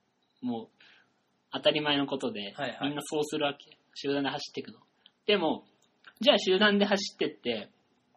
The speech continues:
Speaker 1: ゴール手前まで来て、
Speaker 2: うんうん。
Speaker 1: したらゴール手前になったら、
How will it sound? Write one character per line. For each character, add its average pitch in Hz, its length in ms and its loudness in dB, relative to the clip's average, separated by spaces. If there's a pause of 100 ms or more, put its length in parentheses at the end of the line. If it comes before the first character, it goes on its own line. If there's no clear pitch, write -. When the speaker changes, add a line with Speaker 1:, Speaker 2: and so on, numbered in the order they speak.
(320)
Speaker 1:
ゴ 156 140 4
ー 151 40 6
ル 131 80 0
手 127 120 0
前 117 140 -2
ま 120 100 -4
で 104 100 -10
来 - 120 -20
て、 - 220 -16
Speaker 2:
う 113 40 -10
ん - 40 -8
う - 40 -6
ん。 98 80 -14 (760)
Speaker 1:
し - 80 -14
た 247 80 4
ら 208 40 0
ゴ 208 120 4
ー 254 40 6
ル 233 80 4
手 190 100 4
前 165 160 6
に 160 60 -2
な 175 80 4
っ - 80 -4
た 123 80 -2
ら、 120 360 -2